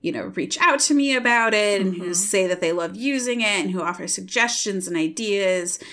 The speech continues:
Speaker 1: And I am by no means, like, a perfect Google Sheets expert. So I know that there's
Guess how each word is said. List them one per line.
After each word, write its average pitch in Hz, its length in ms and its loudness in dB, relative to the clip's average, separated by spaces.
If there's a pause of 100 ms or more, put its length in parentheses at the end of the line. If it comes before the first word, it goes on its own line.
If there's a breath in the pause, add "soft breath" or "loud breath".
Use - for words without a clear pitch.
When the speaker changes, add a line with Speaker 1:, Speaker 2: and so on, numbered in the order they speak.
(280 loud breath)
Speaker 1:
And 170 680 -2
I 202 140 4
am 196 120 2
by 196 140 4
no 196 160 2
means, 180 340 -2
like, 165 260 -2
a 165 60 -4
perfect 185 880 0
Google 185 300 -2
Sheets - 720 0
expert. - 680 0
So 170 320 2
I 170 200 0
know 170 320 0
that 151 220 -4
there's 156 560 -2